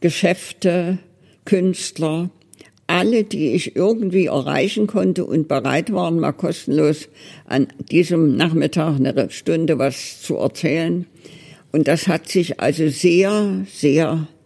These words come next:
nützlich gezeigt. Ich habe damals dann gesagt, nach zehn, dreißig, zehn Jahren, also nun ist die nächste Generation dran,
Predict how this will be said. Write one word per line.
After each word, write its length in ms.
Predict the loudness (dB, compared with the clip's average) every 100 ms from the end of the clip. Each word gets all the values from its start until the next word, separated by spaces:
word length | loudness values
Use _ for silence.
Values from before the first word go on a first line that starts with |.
| 0
nützlich 580 | 2 0 -2 -2 -2
gezeigt. 760 | -6 -8 -4 -4 -4 -16 -18 -18 _ -18
Ich 320 | -2 0 2 2
habe 240 | 2 0
damals 500 | 0 -2 0 -2 -2
dann 220 | -2 0
gesagt, 460 | 0 -2 -2 -2 -2
nach 180 | -4 -4
zehn, 340 | -2 0 0
dreißig, 480 | 0 -2 0 -4 -2
zehn 300 | 0 2 2
Jahren, 300 | 2 2 0
also 420 | 0 -2 0 0 -2 -20 -20 -20 -20 -20 _
nun 240 | 0 2 0
ist 200 | -2 0
die 100 | 4
nächste 440 | 4 2 0 -2
Generation 840 | 0 0 0 -2 -2 0 2 2
dran, 500 | -2 -2 0 0 -2